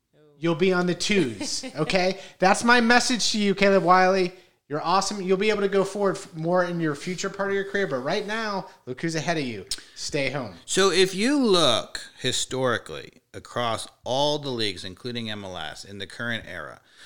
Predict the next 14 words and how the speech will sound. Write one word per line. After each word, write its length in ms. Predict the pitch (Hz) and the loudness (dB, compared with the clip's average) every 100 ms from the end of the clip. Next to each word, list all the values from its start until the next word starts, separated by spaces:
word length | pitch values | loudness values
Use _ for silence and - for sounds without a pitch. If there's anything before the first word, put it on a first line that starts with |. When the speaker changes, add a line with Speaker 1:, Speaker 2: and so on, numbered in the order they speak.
| - | -12
Speaker 2:
the 120 | - 139 | -6 -4
number 560 | 135 151 220 247 247 | 0 0 2 4 6
of 280 | 233 170 131 | 4 0 -4
goals 480 | 143 135 123 95 78 | 0 2 0 -2 -6
that 180 | 110 104 | -6 -4
are 100 | 101 | -2
started 1000 | - - - 139 143 143 120 98 82 - - _ | -2 -2 -4 -2 2 2 2 0 -2 -10 -20 _
from 320 | _ - 139 170 | _ -4 -2 -2
a 140 | 170 | -4
build-up 760 | 139 143 139 147 139 127 107 - | -6 -4 -2 -2 -2 -2 -2 -4
out 200 | 120 127 | -4 -2
of 120 | 131 | -2
the 80 | 127 | -6
back 600 | 113 123 104 76 - - | -4 0 0 -2 -10 -20